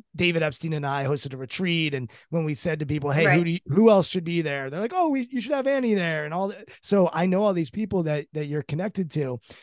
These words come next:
Speaker 1: The best sports minds spend a lot of time with other people in other industries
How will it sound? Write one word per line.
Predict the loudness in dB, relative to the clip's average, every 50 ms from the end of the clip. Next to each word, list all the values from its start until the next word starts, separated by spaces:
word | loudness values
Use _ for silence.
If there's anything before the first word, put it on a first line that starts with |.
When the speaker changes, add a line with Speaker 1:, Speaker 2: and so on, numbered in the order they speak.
| -20 _ _ _ _ _ _ 0
Speaker 1:
The | 0
best | 2 2 0 0 0 -2 -6 -10 -14 -12
sports | -12 -2 4 6 6 6 6 4
minds | -4 -4 -4 -4 -6 -6 -8 -10 -10 -12 -16 _ _ _ _
spend | _ -12 -4 0 0 0 0 0
a | -4 -4
lot | -4 -2 -2 0 0
of | 0 -2
time | -2 -2 -2 -2 -2 -2 -2 -4 -6 -8 -10 -12 _ _ _ _ _
with | 0 0 0 0 _
other | -2 -2 0 0 0 -2 -2 -4 -6 -8 _ _ _ _
people | 0 0 0 2 2 0 0 0 -2
in | -4 -6 -4
other | -4 -6 -8 -8
industries | -4 -2 0 0 0 0 0 -2 -2 -2 -2 -6 -8 -10 -14